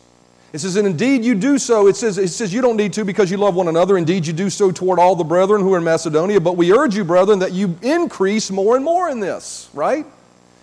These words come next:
And so now we need to grow and we need to require change. And so in this series, we're gonna re-, this is gonna require that personal change of us. You know, my, my sister sent me a really good, uh, link to a message that I, that we listened to a, a couple of weeks ago, and it's, it's impacted me. And,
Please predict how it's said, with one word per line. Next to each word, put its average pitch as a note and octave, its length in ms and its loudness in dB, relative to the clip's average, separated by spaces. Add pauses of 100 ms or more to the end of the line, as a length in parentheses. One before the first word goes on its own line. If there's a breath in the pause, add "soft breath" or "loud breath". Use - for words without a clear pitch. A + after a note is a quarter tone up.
(260 soft breath)
And F#3+ 120 -4
so A#3 260 2 (120 loud breath)
now A#3+ 260 4
we C#4 120 2
need B3+ 160 4
to G3+ 60 0
grow A3+ 420 4
and A3 100 2
we G#3 80 2
need G#3 80 -2
to F#3+ 80 0
require G#3+ 340 2
change. A3+ 540 2 (120)
And F#3+ 80 -8
so A#3 120 2
in A3 80 2
this G#3+ 120 0
series, C#4 540 0 (160 loud breath)
we're A#3+ 140 2
gonna B3+ 220 4
re-, B3 320 0
this A#3+ 200 -6
is B3+ 80 -6
gonna B3+ 200 0
require B3 560 -2
that G#3 200 -2
personal A3+ 420 -8
change B3 380 -8
of E3 80 -6
us. - 380 -6 (320 loud breath)
You A#3 100 -2
know, G#3 240 2 (1120)
my, F#3+ 160 -8
my G3 140 -2
sister F3+ 340 -8
sent D3+ 240 -12
me D3+ 80 -8
a C3+ 80 -4
really D3+ 220 -6
good, B2+ 320 -6
uh, A#2 180 -6
link C3 340 -10
to C#3 120 -12
a A2+ 40 -8
message A#2+ 400 -12
that A#2+ 120 -14
I, A2+ 140 -12
that A#2 280 -14
we A#2+ 80 -12
listened A#2 360 -14
to A#2+ 160 -12
a, - 20 -8
a G#2+ 160 -14
couple B2 260 -14
of A#2 60 -10
weeks B2 260 -10
ago, A2+ 240 -8
and A#2+ 80 -8
it's, - 140 -16
it's C#3+ 180 -10
impacted C#3 540 -10
me. B2 360 -8
And, A#2+ 220 -12